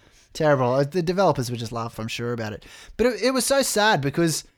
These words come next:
you know, like, I really liked the game when I first got it, really excited about it. That puzzle just stopped me in my tracks. Like, a year later, I read in, like, a,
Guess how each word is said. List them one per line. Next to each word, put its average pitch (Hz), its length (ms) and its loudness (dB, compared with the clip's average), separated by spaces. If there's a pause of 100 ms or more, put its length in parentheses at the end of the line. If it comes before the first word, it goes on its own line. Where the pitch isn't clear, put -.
you 214 100 2
know, 165 100 10
like, 156 160 4
I 196 100 6
really 226 200 6
liked 165 200 4
the 156 40 0
game 147 140 2
when 147 80 4
I 135 40 2
first 135 280 0
got 139 140 2
it, - 80 -6
really 151 240 2
excited 135 300 0
about 123 140 0
it. 117 40 -6
That 156 160 -2
puzzle 156 240 -2
just 117 240 -4
stopped 139 240 -2
me 143 80 0
in 131 40 0
my 123 120 0
tracks. 123 320 -2
Like, 147 160 -2
a - 20 -2
year 170 340 2
later, 147 280 4
I 120 120 0
read 131 240 0
in, 127 140 -2
like, 123 200 -2
a, 117 220 -6